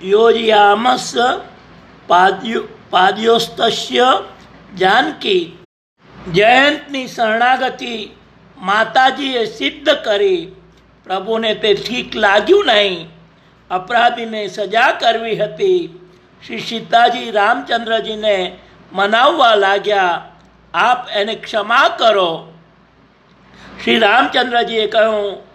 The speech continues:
"આ ક્ષમા કરવા લાયક નથી, એનો અપરાધ અક્ષમ્ય છે." શ્રી સીતાજીએ કહ્યું, "એ લાયક નથી, પણ તમે તો લાયક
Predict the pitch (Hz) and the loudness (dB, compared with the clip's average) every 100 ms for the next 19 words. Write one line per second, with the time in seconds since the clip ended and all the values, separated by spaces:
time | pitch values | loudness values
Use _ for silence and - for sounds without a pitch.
0 | _ - 196 190 - 226 233 247 247 240 | _ -4 -4 -4 -2 0 2 2 2 0
1 | 240 233 220 202 208 302 302 285 233 - | 0 2 2 4 4 2 0 -2 -2 -2
2 | 226 190 180 - - - _ - 196 226 | 0 0 0 -4 -16 -20 _ -8 -2 2
3 | 214 180 - 220 226 233 233 220 - - | 2 0 -2 2 6 4 2 -4 -8 -16
4 | - 208 277 - 233 220 294 330 311 226 | -4 0 0 -2 -4 -2 2 2 2 -2
5 | 185 165 170 - _ _ _ _ _ - | -4 -6 -12 -20 _ _ _ _ _ -16
6 | 240 185 240 156 226 254 269 240 220 226 | -14 -12 -8 0 2 2 0 -2 0 0
7 | 220 208 214 160 277 370 330 233 226 226 | 0 -2 -6 -4 0 2 4 4 4 2
8 | 220 196 185 220 180 160 - - _ _ | -4 -8 -8 -4 -4 -6 -12 -20 _ _
9 | - 214 - 214 220 269 277 277 240 208 | -2 -2 0 -4 -2 -4 -2 -2 0 2
10 | 214 233 | 2 2